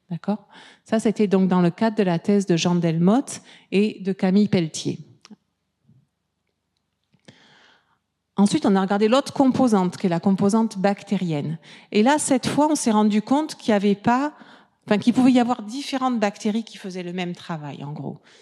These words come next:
Si on regarde les bactéries associées aux huîtres infectées par le virus à Brest et dans la lagune de Thau, eh bien, on s'aperçoit que ce ne sont pas les mêmes. Ce sont tous des vibrios,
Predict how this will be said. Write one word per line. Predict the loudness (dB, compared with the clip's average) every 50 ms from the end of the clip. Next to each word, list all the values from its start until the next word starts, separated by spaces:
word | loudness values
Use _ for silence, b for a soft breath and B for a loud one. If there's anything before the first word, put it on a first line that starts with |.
| B -14
Si | -2 2 2 4
on | 4
regarde | 4 2 0 0 0 0 0
les | 2 2
bactéries | 2 2 0 0 0 2 4 4 4 4 4 2 0 b b b b b b b -2
associées | -2 0 0 2 2 0 0 0 2 4
aux | 4 4 4
huîtres | 4 4 4 4 2 0 -2 -4 -6 -6 -4 -2
infectées | 0 0 2 2 0 -2 -2 0 -2 -2
par | 0 0 2 2
le | 2
virus | 2 2 2 2 4 4 2 2 0 0
à | -2
Brest | -2 -2 -2 0 0 0 -2 -4 -6 -12 -20 -20 b b b b b b b b _
et | -2 -2 0
dans | 2 2 2
la | 2 2
lagune | 2 0 0 2 2 2 4
de | 4 2 0
Thau, | -2 0 2 2 4 4 2 0
eh | 0 2
bien, | 4 4 4
on | 4 4
s'aperçoit | 4 4 2 2 0 0 0 0 -2 -2
que | -2 -2
ce | 0 4
ne | 4 4
sont | 4 4 2 2
pas | 2 2 2
les | 4 4
mêmes. | 4 2 2 0 -4 -8
Ce | -4
sont | -2 -2 0
tous | 2 2 2 2 4
des | 2 2
vibrios, | 2 2 0 0 0 2 4 6 6 6 6 4 2 B